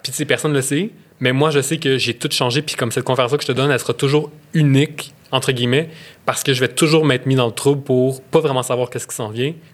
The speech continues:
Comme ça, je, je suis plus concentré sur, je vais donner ma conférence. Puis c'est comme la façon que j'ai trouvé de de, comme, comme tu, en fait, c'est exactement ce que tu dis.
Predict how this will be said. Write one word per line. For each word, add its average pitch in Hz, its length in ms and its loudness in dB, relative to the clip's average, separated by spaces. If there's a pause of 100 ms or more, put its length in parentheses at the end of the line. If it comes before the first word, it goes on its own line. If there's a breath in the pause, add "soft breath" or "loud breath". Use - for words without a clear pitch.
Comme 135 180 2
ça, 147 160 0
je, - 280 0
je 117 240 0
suis - 260 -8
plus 135 240 -4
concentré 127 480 -6
sur, 123 360 -4 (340 loud breath)
je - 100 -4
vais 113 60 0
donner 117 160 0
ma 110 120 -2
conférence. 104 540 -4 (200 loud breath)
Puis - 80 -20
c'est 151 100 2
comme 131 160 2
la 120 100 2
façon 131 200 0
que 156 60 2
j'ai 147 80 2
trouvé 131 280 0
de 123 120 0 (400)
de, 113 120 2
comme, 123 320 -2
comme 156 180 0
tu, - 180 -6
en 139 80 2
fait, 190 140 -2
c'est 156 80 0
exactement 143 300 0
ce 156 60 -8
que 151 60 -6
tu 135 140 -10
dis. 131 160 -10